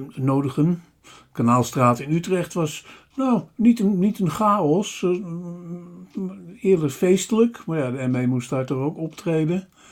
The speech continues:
In ieder geval slaat het, eh, over zorg en, en,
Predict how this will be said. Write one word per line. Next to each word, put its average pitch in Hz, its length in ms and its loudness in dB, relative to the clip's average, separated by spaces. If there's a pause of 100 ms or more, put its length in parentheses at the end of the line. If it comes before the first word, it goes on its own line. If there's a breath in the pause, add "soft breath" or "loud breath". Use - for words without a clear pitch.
(1400 loud breath)
In - 140 -12
ieder 196 160 2
geval 165 600 2 (140)
slaat 143 380 0
het, 127 280 -2
eh, 123 380 -4
over 127 300 -2
zorg 147 580 4
en, 123 340 -6 (120)
en, 120 280 -6